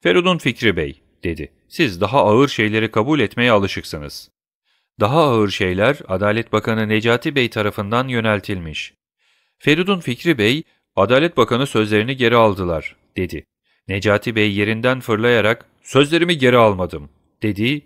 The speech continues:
biraz gürültü oldu. Sonunda başkan, "Rica ederim gürültüyü keselim." dedi. Recep Bey devam ettiği açıklamasında,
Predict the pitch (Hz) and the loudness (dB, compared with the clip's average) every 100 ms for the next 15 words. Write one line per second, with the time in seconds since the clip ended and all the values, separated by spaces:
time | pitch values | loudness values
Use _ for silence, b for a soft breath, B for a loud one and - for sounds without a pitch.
0 | - 123 110 110 101 98 90 95 85 78 | -2 0 0 -2 -4 -2 -2 -4 -4 -6
1 | 78 - _ _ - 175 180 165 156 120 | -10 -14 _ _ -2 0 0 0 2 2
2 | 113 131 143 - _ _ _ 104 123 170 | 0 -2 -2 -6 _ _ _ -4 2 2
3 | 139 117 143 120 113 110 127 131 120 - | 2 0 -2 -2 -2 0 -2 -2 -4 -2
4 | 107 87 69 _ _ _ 92 76 69 _ | -2 -4 -10 _ _ _ -8 -6 -12 _
5 | _ _ 113 139 175 170 117 127 131 95 | _ _ -4 0 0 0 -2 -2 -2 -2
6 | 123 156 151 - 113 104 110 95 104 101 | 0 0 -4 -4 -2 -2 -2 -4 -2 -2
7 | - 92 95 117 | -6 -4 0 -2